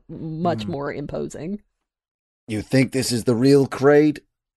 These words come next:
Speaker 3: That was my Total Recall.
Speaker 2: Oh, good work.
Speaker 3: <laughs>
Speaker 2: I think my, um,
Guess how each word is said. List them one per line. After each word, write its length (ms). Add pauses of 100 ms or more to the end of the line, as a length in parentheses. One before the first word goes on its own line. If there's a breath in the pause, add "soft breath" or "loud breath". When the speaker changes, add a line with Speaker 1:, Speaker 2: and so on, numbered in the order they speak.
(400)
Speaker 3:
That 140
was 180
my 260
Total 340
Recall. 340
Speaker 2:
Oh, 240
good 140
work. 220 (140)
Speaker 3:
<laughs> 180
Speaker 2:
I 60
think 220
my, 340
um, 340